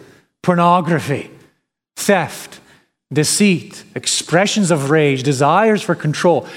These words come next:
how we treat people or how we speak to others, things that actually come out now and are expressed.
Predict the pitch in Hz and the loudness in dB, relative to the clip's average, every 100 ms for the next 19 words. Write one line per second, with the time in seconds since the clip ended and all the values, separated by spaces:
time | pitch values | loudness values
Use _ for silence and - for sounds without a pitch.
0 | - - 185 226 214 190 - 220 226 - | -14 0 2 4 2 0 0 2 0 2
1 | 190 165 151 151 165 214 214 - - 214 | 0 2 2 4 2 2 0 -2 -2 2
2 | 226 226 202 208 202 160 - - - 202 | 2 2 0 2 2 0 -4 -14 -2 2
3 | 240 240 220 220 202 208 - 214 220 220 | 2 4 2 2 -2 -2 -4 0 0 2
4 | 220 202 208 208 202 175 156 185 170 170 | 0 2 2 0 0 0 0 0 0 2
5 | 165 160 - - - 226 214 160 | 2 0 -4 -4 -2 0 2 0